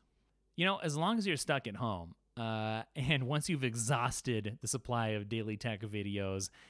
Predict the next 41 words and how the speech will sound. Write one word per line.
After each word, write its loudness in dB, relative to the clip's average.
and 0
even 0
the -4
podcast, -4
uh, 2
once -2
you're -4
done -2
binging -2
those, 2
it's -4
like, 2
what 2
are 0
you -2
gonna 2
do? 0
You 0
know, 2
you 2
got 4
all 4
this 0
time. -10
So 6
I 2
thought 2
it 2
would 2
be -4
interesting 0
to -2
just -2
note 0
that, 0
I 0
don't 2
know 6
if -4
you 2
saw, 0